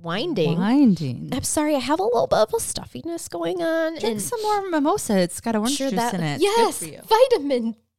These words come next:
Speaker 2: Mm.
Speaker 1: C.
Speaker 2: Sometimes you just need orange
Speaker 1: Mm.
Speaker 2: juice.
Speaker 1: So they're driving down the empty, winding country road in the White Mountains of New Hampshire. Now, they had not seen a car for miles, and then all of a sudden,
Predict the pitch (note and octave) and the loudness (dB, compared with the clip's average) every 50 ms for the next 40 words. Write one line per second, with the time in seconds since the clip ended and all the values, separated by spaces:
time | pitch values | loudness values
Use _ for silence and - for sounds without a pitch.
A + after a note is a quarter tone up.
0 | - G#3 A#3+ C4 B3+ B3 A#3+ A#3 F#3 F3+ E3+ - G3 F3 A3 - _ _ _ _ | -16 -12 -10 -8 -4 -2 -2 0 0 -2 -4 -6 -8 -10 -14 -16 _ _ _ _
1 | _ _ _ _ _ _ - - - G#3 G3 - F#3 E3+ D#3+ - D#3 D#3 D#3+ - | _ _ _ _ _ _ -10 -4 -2 -2 -2 0 -2 -2 -2 -4 -8 -8 -8 -8
2 | - D#3+ D#3 D#3 D#3 D3+ D3+ D3+ D#3 D#3 - - C#3+ D3+ F3 E3 - - - - | -6 -6 -6 -4 -4 -4 -4 -4 -6 -6 -8 -8 -8 -6 -6 -8 -10 -12 -10 -6
3 | D#4+ D#4+ D4+ C#4+ C4 A#3 G3+ D3+ - - - - _ _ _ _ _ _ _ _ | -6 -4 -2 -2 -2 -4 -4 -6 -8 -14 -18 -20 _ _ _ _ _ _ _ _
4 | _ _ _ _ _ - - C4 A#3+ A#3 G#3+ F3+ G3 F#3+ F3 G#3 A3 B3+ C4+ C4+ | _ _ _ _ _ -6 -2 -2 0 0 0 0 -2 -2 -2 -2 -2 -4 -2 -2
5 | C#4 C#4 C4 B3+ C4 - - - F#3 F3+ F3+ - G3 G3 G3 F#3 F3 D#3+ D#3+ D#3+ | -2 -2 -2 -4 -4 -6 -6 -6 -6 -6 -4 -4 -4 -4 -2 -2 -2 -2 -2 -2
6 | E3 E3 E3 E3 E3 E3 - - C#3 C#3 - D#3 D3 D3+ D#3+ G#3+ C4+ C#4 C4+ C4+ | -2 -2 -2 -2 -4 -4 -6 -6 -8 -6 -6 -6 -6 -4 -2 -2 -2 -2 -2 0
7 | C4 C4+ C4 - - - - - - _ - A3+ A3+ A3+ A3+ A#3 A3 G#3 G3 F#3+ | -2 -2 -4 -6 -14 -20 -20 -20 -20 _ -6 -4 -2 -2 -2 -4 -4 -4 -4 -4
8 | F3+ F3+ - - E3+ D#3+ C#3+ - - D3 D3 - D3+ C#3+ D3+ - C3+ C3+ C#3+ - | -4 -6 -6 -6 -6 -6 -6 -6 -8 -8 -8 -6 -8 -8 -8 -8 -8 -8 -8 -10
9 | - - - - - - _ _ _ _ _ _ _ _ _ _ _ _ _ _ | -10 -12 -14 -14 -14 -18 _ _ _ _ _ _ _ _ _ _ _ _ _ _
10 | _ _ _ _ _ _ _ _ _ - A3 G3 F3 F3 F#3+ F3+ D#3 F3+ D#3+ E3+ | _ _ _ _ _ _ _ _ _ -12 -8 -6 -4 -4 -4 -4 -4 -4 -4 -4
11 | D#3 D#3+ G3+ A#3 - - B3 C4 B3+ - - G#3+ G3 F#3+ F#3+ - B3 C4 B3+ G#3+ | -4 -4 -6 -6 -6 -4 -4 -4 -6 -6 -6 -4 -4 -4 -4 -4 -4 -4 -4 -4
12 | E3+ D#3+ D#3+ D#3 D#3+ E3 - - - - - - - - - - - - G#3+ A3+ | -4 -4 -4 -4 -4 -6 -6 -8 -12 -16 -20 -20 -20 -20 -20 -10 -4 -2 0 0
13 | A3+ A#3+ C4 D#4+ F4+ F4+ F#4+ F#4 - - A#3+ G#3 G3+ G3+ G3+ | 0 0 0 0 -2 -2 -2 -2 -2 -2 -2 -2 -2 -2 -4